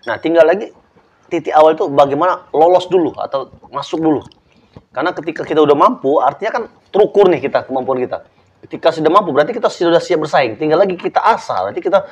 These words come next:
secara potensi dasar kita sudah memiliki, ya kan? Apalagi aku pikir ketika sudah masuk, diterima,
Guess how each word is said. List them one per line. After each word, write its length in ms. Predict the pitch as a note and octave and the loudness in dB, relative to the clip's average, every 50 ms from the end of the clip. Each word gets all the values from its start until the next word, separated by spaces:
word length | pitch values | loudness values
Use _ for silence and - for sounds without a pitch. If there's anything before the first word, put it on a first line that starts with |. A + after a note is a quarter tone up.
| - - - | -20 -20 -16
secara 320 | - D#3 - F#3 E3+ E3 | -10 -2 4 4 4 4
potensi 400 | D3+ E3 D#3 - D#3 D3 C#3+ - | 4 0 -2 0 0 -2 -2 0
dasar 320 | D#3 B2+ A#2 B2+ - D#3 E3+ | 2 2 2 4 2 0 0
kita 160 | F3+ G3 F3+ | 0 -4 -2
sudah 160 | E3+ E3 E3 | 0 0 2
memiliki, 480 | E3 E3+ F#3 G#3+ G#3+ - - B2+ G#2+ G#2 _ _ _ _ _ _ - | 2 2 0 0 -2 -2 -4 -8 -8 -8 _ _ _ _ _ _ -4
ya 100 | C3 C3 | -2 -2
kan? 240 | C3 D3 G#3 D#4 - - _ _ _ _ _ _ | 0 0 -2 -4 -6 -10 _ _ _ _ _ _
Apalagi 400 | - C#3+ C#3+ E3 E3 F3+ B3 F#4+ | -4 -2 0 0 0 0 0 -2
aku 120 | - B3 D#3+ | -4 -4 -4
pikir 240 | D#3+ F3+ - F3+ - | -4 -4 -4 -6 -6
ketika 320 | - E3 - D#3+ - D#3+ D#3 | -6 -10 -10 -4 -4 -4 -2
sudah 160 | - D3 D3 | 2 2 2
masuk, 320 | C#3+ E3+ G#3+ G#3 - D3+ | 4 4 0 -2 -2 -4
diterima, 480 | D3 C3+ - F#3+ A3+ F3 D#3+ F3+ - | -6 -4 -4 -4 -2 0 0 -2 -2